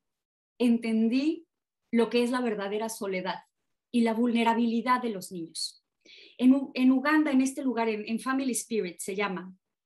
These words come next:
en Masindi, yo conecté mucho con uno de los niños. Se llama Ron. Y un día hicimos unos papalotes con ellos. Y entonces ellos jugaban y yo llevaba mi cámara y estaba haciendo videos y él corría enfrente de mí.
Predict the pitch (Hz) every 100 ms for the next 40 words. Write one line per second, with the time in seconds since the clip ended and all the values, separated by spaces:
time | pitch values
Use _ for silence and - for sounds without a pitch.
0 | _ 240 262 254 - 233 202 190 190 _
1 | _ _ _ _ - 233 269 311 277 -
2 | 277 269 285 262 247 220 226 233 220 214
3 | 233 240 214 185 - - _ _ _ _
4 | _ _ _ _ _ - 220 226 214 214
5 | 208 208 185 185 _ _ _ _ _ -
6 | 247 320 370 349 330 262 262 254 254 262
7 | 262 254 - 214 208 214 220 185 185 -
8 | 185 196 180 180 208 214 247 254 262 247
9 | 240 - 233 294 294 285 247 247 254 247
10 | 247 247 240 - 294 294 269 254 254 262
11 | 214 208 208 - 226 233 - 226 226 233
12 | 254 262 269 - 247 285 - 339 349 349
13 | 339 311 285 294 269 269 233 240 233